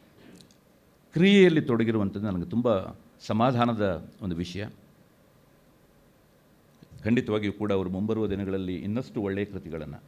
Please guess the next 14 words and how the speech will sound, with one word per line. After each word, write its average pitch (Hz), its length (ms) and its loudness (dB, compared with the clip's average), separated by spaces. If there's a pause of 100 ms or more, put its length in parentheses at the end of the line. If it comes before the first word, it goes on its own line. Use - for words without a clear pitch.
(560)
ನೂರನೇ 123 340 0
ಕೃತಿ 104 520 -4 (720)
ಅವರ 110 200 2 (1200)
ಇಲ್ಲಿ 127 200 2
ತನಕ 123 200 0
ಸಾಮಾನ್ಯವಾಗಿ 139 480 -2
ಹೇಳ್ತಾರಲ್ಲ, 110 360 -2
ನಿಮ್ಮ 101 180 -2
ಒಳ್ಳೆಯ 110 360 0
ಬೆಸ್ಟ್ 131 360 -4
ಕೃತಿ 131 260 -4
ಯಾವುದು 107 240 2
ಅಂತ 107 180 -4
ಕೇಳಿದ್ರೆ 104 500 -2